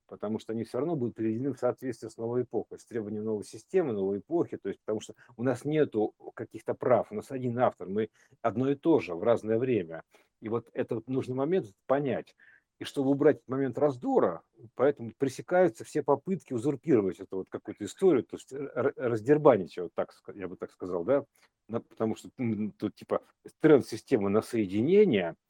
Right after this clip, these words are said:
а ты пытаешься раздербанить ее по-прежнему. То есть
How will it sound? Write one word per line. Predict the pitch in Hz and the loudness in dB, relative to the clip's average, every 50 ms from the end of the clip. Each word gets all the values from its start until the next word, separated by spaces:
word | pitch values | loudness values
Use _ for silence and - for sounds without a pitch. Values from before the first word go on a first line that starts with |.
| _ _ _ | _ _ _
а | - 101 - | -4 -2 0
ты | 175 180 | 0 0
пытаешься | - 143 - - 127 135 - - 131 120 | 0 -2 2 4 4 4 4 2 0 0
раздербанить | 123 123 104 127 151 156 147 147 123 101 95 85 - - | 0 0 2 2 2 6 8 8 8 8 6 0 -6 -8
ее | 82 | -6
по-прежнему. | 107 104 - - 117 95 85 87 87 85 85 - | -6 -6 -2 0 0 0 0 -2 -6 -10 -10 -8
То | - 113 | -10 -12
есть | - - | -12 -12